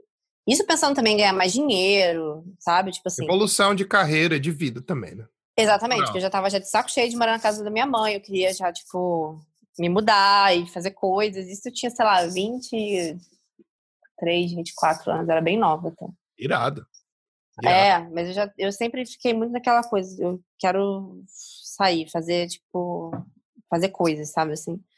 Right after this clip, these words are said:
Speaker 2: Uhum.
Speaker 1: Aí eu montei esse estúdio e foi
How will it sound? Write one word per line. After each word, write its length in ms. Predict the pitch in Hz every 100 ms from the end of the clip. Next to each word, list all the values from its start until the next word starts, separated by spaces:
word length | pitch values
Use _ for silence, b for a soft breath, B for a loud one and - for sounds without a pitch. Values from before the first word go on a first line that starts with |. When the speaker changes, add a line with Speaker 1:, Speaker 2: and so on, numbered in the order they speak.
| _ -
Speaker 2:
Uhum. 380 | 127 120 117 151 _ - - -
Speaker 1:
Aí 380 | 180 190 202
eu 160 | 214 226
montei 280 | 226 233 220
esse 100 | 233
estúdio 460 | - 226 233 269 214
e 120 | 220
foi 420 | - 214 220 214